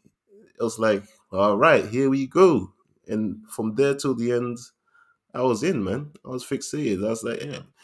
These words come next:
Speaker 1: almost every line of dialogue from Megan was just great. So,
Speaker 2: Mm.
Speaker 1: yeah, all my, most of my negatives are a bit slow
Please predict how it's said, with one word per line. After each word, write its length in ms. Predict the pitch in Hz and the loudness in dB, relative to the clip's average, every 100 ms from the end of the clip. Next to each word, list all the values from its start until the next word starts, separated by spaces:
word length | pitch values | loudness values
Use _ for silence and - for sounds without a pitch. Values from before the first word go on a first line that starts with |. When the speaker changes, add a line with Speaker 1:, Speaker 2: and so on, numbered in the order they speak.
| - - | -10 0
Speaker 1:
almost 300 | 143 135 - | 4 4 4
every 220 | 139 139 | 2 2
line 240 | 131 131 120 | 2 2 0
of 160 | 110 | -2
dialogue 420 | 113 117 101 90 - | -2 0 0 -4 -6
from 180 | 95 | -6
Megan 320 | 95 95 92 90 | -4 -4 -6 -10
was 160 | 87 | -12
just 300 | 95 90 - | -14 -14 -16
great. 400 | _ 98 98 - _ _ _ _ _ _ | _ -2 -2 -4 _ _ _ _ _ _
So, 200 | - 87 | -10 -6
Speaker 2:
Mm. 520 | 90 92 90 82 - _ _ _ _ _ | -4 -4 -6 -10 -16 _ _ _ _ _
Speaker 1:
yeah, 240 | 107 95 85 | -4 -2 0
all 180 | 131 | 0
my, 180 | 139 127 | 2 0
most 280 | 120 147 147 | 0 0 2
of 40 | |
my 100 | 131 | 0
negatives 600 | 120 120 110 113 113 101 | 0 -2 -4 -6 -6 -4
are 320 | 98 95 90 62 - - - - - | -2 -2 -4 -8 -16 -20 -20 -20 -20
a 60 | - | -4
bit 160 | 175 | -2
slow 520 | - - 143 147 151 | -2 -2 0 0 -2